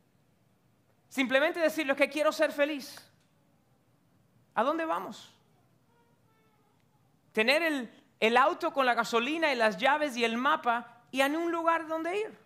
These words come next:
Y es como estamos viviendo, porque continuamente lo que estamos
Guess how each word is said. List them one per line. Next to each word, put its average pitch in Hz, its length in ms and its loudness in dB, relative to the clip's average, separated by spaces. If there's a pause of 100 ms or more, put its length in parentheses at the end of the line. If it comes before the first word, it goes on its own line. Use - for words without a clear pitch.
(960)
Y 240 120 2
es 349 160 0
como 381 180 2
estamos 320 400 0
viviendo, 254 560 -2
porque 214 300 -4
continuamente 233 800 -2
lo 208 140 -4
que 208 80 -6
estamos 254 560 -4